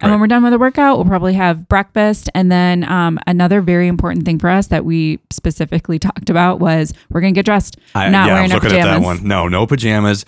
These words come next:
Speaker 1: I mean, as far as I'm concerned, I'm gonna wake up in the morning and I'm gonna do my normal routine as well, which means at six forty-five, seven o'clock, I'm getting these kids out of bed, and they don't go downstairs until they've made their beds and they brush their teeth. I see no reason to change that.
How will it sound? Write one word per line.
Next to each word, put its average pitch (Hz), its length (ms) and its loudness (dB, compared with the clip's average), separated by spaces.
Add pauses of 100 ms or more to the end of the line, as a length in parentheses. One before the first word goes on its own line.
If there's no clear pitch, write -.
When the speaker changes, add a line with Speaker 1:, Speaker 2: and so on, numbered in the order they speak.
(220)
Speaker 1:
I - 80 -2
mean, 98 160 -2
as 92 100 -4
far 170 200 0
as 110 80 0
I'm 123 160 0
concerned, 87 360 -4
I'm 98 180 -2
gonna 135 120 2
wake 95 260 0
up 92 160 -6
in 98 60 -4
the 87 60 -2
morning 85 340 -4
and 95 140 -2
I'm 98 100 -2
gonna 113 140 0
do 117 120 0
my 147 200 0
normal 87 260 -2
routine 98 300 -4
as 87 120 -6
well, 107 240 -2
which 82 200 -6
means 95 360 -4 (520)
at 87 200 -2 (160)
six - 260 -6
forty-five, 113 640 0
seven 107 200 -2
o'clock, 104 400 -4
I'm 117 140 -2
getting 120 220 -4
these 113 120 -4
kids 107 200 -4
out 101 120 0
of 95 60 -2
bed, 104 300 -2
and 87 160 -4
they 87 80 -2
don't 101 180 -2
go 107 100 -2
downstairs 104 520 -2
until 90 240 -6
they've 82 160 -4
made 82 200 -4
their 85 120 -4
beds 95 260 -4
and 113 100 -4
they 95 60 -4
brush 92 240 -4
their 85 140 -6
teeth. - 280 -6
I 90 80 -4
see - 140 -6
no 82 140 -4
reason 87 260 -4
to 85 60 -4
change 85 300 -6
that. 95 320 -2